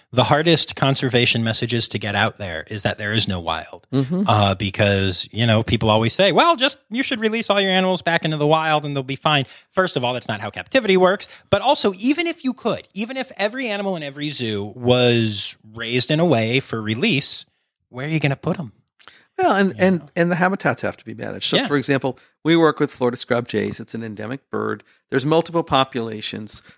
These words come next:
Speaker 2: Um, but the local population that's really close to the zoo, that meta population, lives on the Atlantic coastal rim. And scrub jays are scrub specialists. They live in a mosaic of scrub of different sizes.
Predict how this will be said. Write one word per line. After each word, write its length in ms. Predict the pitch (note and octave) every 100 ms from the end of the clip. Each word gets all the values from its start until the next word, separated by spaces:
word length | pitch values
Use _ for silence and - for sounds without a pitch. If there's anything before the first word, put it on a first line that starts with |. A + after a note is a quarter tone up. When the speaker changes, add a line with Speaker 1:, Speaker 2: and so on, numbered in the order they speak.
| _ -
Speaker 2:
Um, 180 | B2
but 140 | A#2 C3
the 100 | C#3
local 260 | D3 D3
population 500 | C3+ A#2 A#2 A2+ -
that's 200 | A2+ -
really 200 | C3 A2
close 240 | G#2+ A2+ A2
to 120 | -
the 120 | A2+
zoo, 180 | C3+ E3
that 160 | A#2+ A2
meta 240 | A#2+ A#2
population, 680 | - A2+ - G#2+ G2+ - G2
lives 200 | A2+ G#2+
on 100 | A2
the 80 | G#2
Atlantic 340 | F#2+ G#2 G#2+ -
coastal 340 | G#2 - G2
rim. 220 | G#2+ G#2 - _ _ _ _ -
And 160 | C3+
scrub 260 | - F3 F3+
jays 200 | G3 F#3
are 180 | - B2+
scrub 440 | - - B2+ B2
specialists. 680 | - - A#2 - G#2+ - -
They 180 | - B2
live 320 | A#2+ D3+ D#3 -
in 160 | A#2
a 40 | A2
mosaic 540 | A2 G#2 B2+ C#3 -
of 80 | A2
scrub 260 | - A2+ A2
of 140 | G2+
different 300 | G#2+ - A#2+
sizes. 500 | G2+ - C3 B2